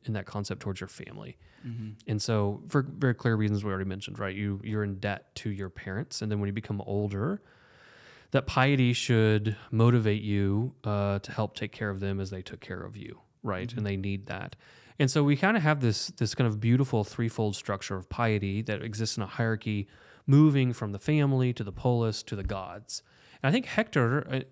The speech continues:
Speaker 1: in a lot of ways, you know, Homer is very, um, this is where things start. These are where the nascent conversations are. This is where the picture starts to become clearer, right? On, on,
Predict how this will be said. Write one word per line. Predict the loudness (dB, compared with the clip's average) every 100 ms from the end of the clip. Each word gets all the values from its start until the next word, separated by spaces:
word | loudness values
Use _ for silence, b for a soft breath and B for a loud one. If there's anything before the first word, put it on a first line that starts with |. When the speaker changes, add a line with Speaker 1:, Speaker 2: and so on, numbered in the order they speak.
| -2
Speaker 1:
in | 2
a | 4
lot | 4
of | 6
ways, | 6 6 2 0 -4
you | -2
know, | -2 -2 -8 -14
Homer | 2 4 6 4
is | 2
very, | 0 2 2 2 -2 b b b b b -4
um, | 0 2 2 0 -4 0
this | 0 2
is | 2
where | 2
things | 2 -2 0
start. | -4 -6 -6 -10 -4
These | -2 2
are | 2
where | 2
the |
nascent | 2 0 -2 -6 -6
conversations | -6 -6 -8 -8 -8 -10
are. | -10 -6
This | -4
is | 0
where | 2 2 0 B B B B
the | -2
picture | -2 -2 -4
starts | -2 -4 -4
to | -6
become | -6 -4 -6
clearer, | -6 -2 0 0 -2 -6 -10 -6
right? | -6 -6 -10 -6
On, | -4 -4 -2
on, | -2 -2 -6